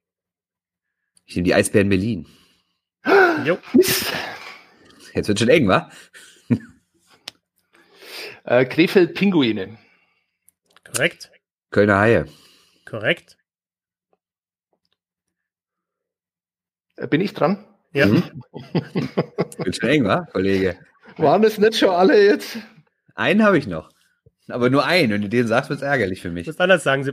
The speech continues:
Speaker 2: Bernd. Du musst sagen, einen habe ich noch.
Speaker 1: Einen habe ich noch.
Speaker 3: Ja, die Düsseldorfer E G.
Speaker 2: Right.
Speaker 1: Das wäre die, die ich hätte. Jetzt wird's wirklich eng. Aber, äh,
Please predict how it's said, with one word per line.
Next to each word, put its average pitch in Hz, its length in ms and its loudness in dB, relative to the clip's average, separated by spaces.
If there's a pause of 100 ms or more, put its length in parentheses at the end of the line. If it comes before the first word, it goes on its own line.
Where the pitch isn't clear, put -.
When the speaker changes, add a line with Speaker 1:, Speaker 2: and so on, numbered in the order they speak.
Speaker 2:
Bernd. 127 200 -2
Du 127 40 -14
musst 131 120 -10
sagen, 127 120 -10
einen 285 760 0
habe 226 180 2
ich 135 60 -2
noch. 113 180 -10
Speaker 1:
Einen 160 560 2
habe 82 120 0
ich - 100 -16
noch. - 220 -20 (2000)
Speaker 3:
Ja, 127 80 -6
die 131 140 -8
Düsseldorfer 151 420 -4
E 123 120 -8
G. 143 340 -10 (960)
Speaker 2:
Right. 131 200 0
Speaker 1:
Das - 100 -4
wäre 113 120 4
die, 127 160 4
die 135 220 6
ich 135 60 0
hätte. 139 360 0 (1000)
Jetzt - 180 -16
wird's 117 160 -10
wirklich 90 240 -12
eng. 87 320 -10 (580)
Aber, 123 200 6
äh, 92 60 2